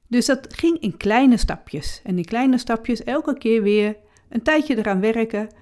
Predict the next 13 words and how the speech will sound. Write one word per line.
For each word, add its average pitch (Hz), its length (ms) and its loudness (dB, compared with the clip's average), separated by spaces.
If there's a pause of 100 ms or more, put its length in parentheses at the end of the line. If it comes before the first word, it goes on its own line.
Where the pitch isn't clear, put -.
(360)
Dan 208 200 -2
weer 190 100 -4
even 175 260 -6
schrijven 233 680 0
met 185 200 -6
vulpen 262 500 2
in 233 120 4
het 226 160 0
schrift 220 300 -4
en 214 180 -6
daarna 233 340 -2
weer 170 240 -4
typen. 247 440 0